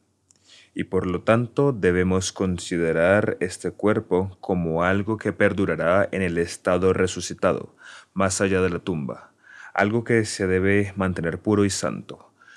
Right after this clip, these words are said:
No teman ensuciar sus manos, no teman las cicatrices que se ganan con el esfuerzo sincero o que se ganan en una lucha honesta,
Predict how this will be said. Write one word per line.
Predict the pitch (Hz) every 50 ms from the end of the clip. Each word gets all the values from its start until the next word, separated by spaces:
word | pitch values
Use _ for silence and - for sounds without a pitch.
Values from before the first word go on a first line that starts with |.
| _ _ _
No | 104 110 110 92
teman | - 117 117 117 120 117 117 120 120 - -
ensuciar | 104 104 92 - 95 92 - - 92 90
sus | - - 95 90 -
manos, | 98 95 87 76 50 - - - - - - - - _ _ - - - - _ _ _
no | - 95 104 101
teman | - - 120 117 120 120 117 117 117 113
las | 110 101 -
cicatrices | - 110 98 - - - - - 104 104 - - 107 104 101 - - -
que | - 107 101
se | - - 104 98 90
ganan | 95 98 101 101 104 98
con | - 95 87
el | 87 90
esfuerzo | 92 101 - - - 107 101 101 98 - 110 101
sincero | - - 92 87 85 - - 110 104 101 107 107 110 107 - - - - -
o | - 110 113
que | - 123 113
se | - 117 110
ganan | 101 107 110 113 120 123 117 - -
en | - 104 104
una | 98 101 98
lucha | 98 98 101 95 - - 101 92
honesta, | 85 82 82 80 - - - - - - -